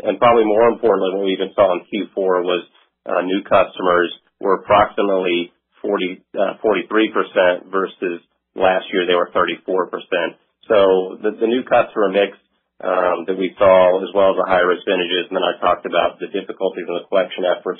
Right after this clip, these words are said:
related to the implementation of our loan management system, you know, all three of those things had caused some issues. And then you overlay with the covid nineteen, uh, situation. So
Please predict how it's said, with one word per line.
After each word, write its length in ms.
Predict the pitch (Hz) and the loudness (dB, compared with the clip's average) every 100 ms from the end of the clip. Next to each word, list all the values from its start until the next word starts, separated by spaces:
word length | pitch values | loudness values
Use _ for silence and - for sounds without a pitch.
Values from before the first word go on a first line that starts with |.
| - | -8
related 400 | 90 92 87 - | -4 -2 -4 -8
to 20 | |
the 140 | 90 | -8
implementation 560 | 87 95 98 104 92 - | -6 -8 -8 -6 -6 -2
of 80 | 92 | -2
our 80 | 90 | 0
loan 160 | 90 | 0
management 480 | 90 101 101 90 - | 2 2 0 -8 -4
system, 400 | 95 - - - _ _ _ - | -4 -2 -4 -4 _ _ _ -8
you 80 | 104 | 0
know, 80 | 101 | 2
all 160 | 101 98 | 2 0
three 240 | 101 95 | 0 2
of 0 | |
those 240 | 87 - | 0 -2
things 240 | 101 85 - | -4 -4 -8
had 160 | - | -8
caused 320 | 92 90 87 90 | 0 0 0 -4
some 80 | |
issues. 480 | 90 95 - 85 82 | -4 -4 -6 -8 -8
And 80 | 92 | -4
then 160 | 90 90 | -4 0
you 80 | 92 | 0
overlay 400 | 98 92 92 87 | 0 0 2 2
with 160 | 87 - | 0 -6
the 240 | 95 90 | -4 -4
covid 320 | - 98 87 | -4 -4 -4
nineteen, 640 | 90 90 87 135 120 101 - _ _ _ - | -2 -4 -2 0 0 0 -4 _ _ _ -6
uh, 400 | 98 92 92 90 - | 0 2 2 0 -2
situation. 800 | - 101 92 90 - 95 87 - | 0 2 2 2 0 -4 -4 0
So 240 | 101 | 2